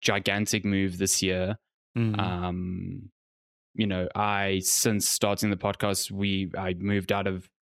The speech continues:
Speaker 1: my house and had the, you know, the added, um, not stresses, but the added reality of, like, you know, your life is now different because you have to fend for yourself in different
Speaker 2: Yeah,
Speaker 1: ways,
Speaker 2: well,
Speaker 1: and
Speaker 2: you,
Speaker 1: that adds
Speaker 2: you're running your own
Speaker 1: different
Speaker 2: household
Speaker 1: time
Speaker 2: now.
Speaker 1: requirements. And
Speaker 2: Yeah.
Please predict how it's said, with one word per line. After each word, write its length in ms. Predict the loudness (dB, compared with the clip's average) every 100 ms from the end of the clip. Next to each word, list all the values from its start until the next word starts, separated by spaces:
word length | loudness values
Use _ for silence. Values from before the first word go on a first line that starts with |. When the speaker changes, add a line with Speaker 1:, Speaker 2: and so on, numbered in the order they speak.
| _ _ -2
Speaker 1:
my 140 | 0
house 380 | 2 2 2 2
and 300 | 0 0 0
had 340 | -2 -4 -6 -10
the, 180 | -4 -2
you 360 | 0 -2 -2
know, 140 | -4 -2
the 80 | -2
added, 500 | -2 0 -2 -2 -10 _ -20 -20 _ _
um, 400 | -4 -2 -2 -2
not 140 | 0 0
stresses, 440 | 2 2 2 0
but 160 | 0 0
the 120 | 2
added 220 | 2 2
reality 480 | 2 2 2 2 0
of, 120 | 0
like, 360 | 0 0 -4 -16 _
you 120 | -4 -2
know, 200 | 0 -2 -4
your 280 | 0 2
life 260 | 2 0 0
is 100 | -2
now 120 | 0
different 360 | 0 -2 0 -2
because 200 | 0 0
you 80 | 0
have 140 | -2 -4
to 80 |
fend 440 | -4 -2 -2 -2 -4
for 160 | -2
yourself 420 | 0 0 0 -2 -2
in 100 | -4
different 300 | -2 -2 2
Speaker 2:
Yeah, 180 | 4 4
Speaker 1:
ways, 220 | 4 4
Speaker 2:
well, 60 | 4
Speaker 1:
and 80 |
Speaker 2:
you, 60 | 2
Speaker 1:
that 100 | 0
adds 440 | -2 -2 -2 2
Speaker 2:
you're 120 | 2 4
running 280 | 4 4
your 140 | 4 4
own 80 | 4
Speaker 1:
different 240 | 2 2
Speaker 2:
household 160 | 4 2
Speaker 1:
time 60 | 2
Speaker 2:
now. 60 | 0
Speaker 1:
requirements. 680 | 0 0 0 0 -2 0
And 80 | 2
Speaker 2:
Yeah. 300 | 2 0 -4